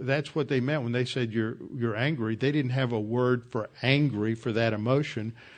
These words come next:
They had a word that was a physical attribute. So we call that an anthropomorphism, where you take a aspect of a human body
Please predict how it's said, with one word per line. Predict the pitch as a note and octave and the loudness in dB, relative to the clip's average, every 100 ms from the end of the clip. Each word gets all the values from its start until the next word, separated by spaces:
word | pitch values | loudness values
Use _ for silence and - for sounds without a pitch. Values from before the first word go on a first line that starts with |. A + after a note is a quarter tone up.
| - - | -20 -8
They | A2 C#3+ | 4 6
had | F3+ D#3+ D#3+ | 6 4 4
a | C#3 | 4
word | A2 C3+ C3+ C#3+ D3 - - - _ - | 4 4 6 4 2 -4 -16 -20 _ 0
that | C#3 D#3 | 2 6
was | C#3 C#3 | 4 6
a | D3 | 4
physical | C#3 E3+ G3 G#3+ G#3 G3 F#3 - | 4 6 6 6 2 2 2 2
attribute. | D3 G3+ - D3 A2 G2 - - - _ _ - - _ _ | 2 2 2 0 2 -2 -6 -18 -20 _ _ -20 -20 _ _
So | - D3+ C#3+ C#3+ - - _ _ - | 0 4 6 4 0 -12 _ _ 2
we | C#3+ | 6
call | D3+ - D3+ G3 G#3 | 6 4 2 4 4
that | D#3 D3 C#3+ | 4 2 2
an | C3 C3 C#3 | 0 0 2
anthropomorphism, | C#3+ E3 D#3+ D#3 D#3 C#3+ A#2+ B2+ C#3+ C3+ A#2 F2 - - - _ _ _ - - _ _ | 2 2 2 -2 0 0 2 2 2 0 -2 -4 -8 -14 -20 _ _ _ -20 -20 _ _
where | B2 | 6
you | B2+ B2 | 8 6
take | A#2+ D#3 D#3+ D#3+ - | 2 4 4 4 2
a | C3 B2 A#2 A2 - - - | 4 4 2 -6 -18 -20 0
aspect | A#2+ D3 D3 - C3+ C3 C3+ | 2 2 2 2 2 2 2
of | G#2+ | 0
a | |
human | G2 C3+ C#3+ D#3 | 2 2 2 2
body | B2+ C3+ A#2+ G#2 A2+ | 0 0 0 -2 -8